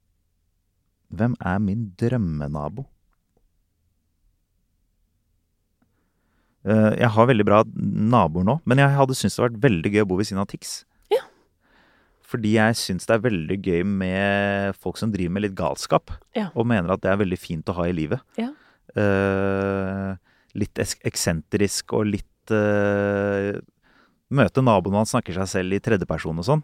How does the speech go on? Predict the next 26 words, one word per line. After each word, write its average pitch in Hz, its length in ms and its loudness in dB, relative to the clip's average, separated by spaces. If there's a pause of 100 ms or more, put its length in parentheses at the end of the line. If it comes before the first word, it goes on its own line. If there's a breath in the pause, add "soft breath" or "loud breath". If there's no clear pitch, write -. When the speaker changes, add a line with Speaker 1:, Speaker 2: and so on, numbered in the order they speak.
Speaker 2:
Ja. 262 180 0
Speaker 1:
Det 110 160 0
synes 95 220 -8
jeg 90 80 -2
er 85 160 -2
jævlig 85 400 -2
fint. - 320 -8
Speaker 2:
<laughs> 233 80 0
Ja. 240 40 2 (360 loud breath)
Speaker 1:
<laughs> 175 600 8 (400 loud breath)
Speaker 2:
Det 220 80 4
hadde 220 140 8
Speaker 1:
Og 254 60 4
kanskje - 280 6
Speaker 2:
hevet 185 40 6
Speaker 1:
som 190 280 2
liksom 127 260 0 (420 soft breath)
ikke - 360 0
har 110 320 8
samme 104 440 2 (640)
tid 107 240 2
på 127 100 2
klokka 92 400 4
som 95 160 -2
oss 107 120 0
andre, 110 540 4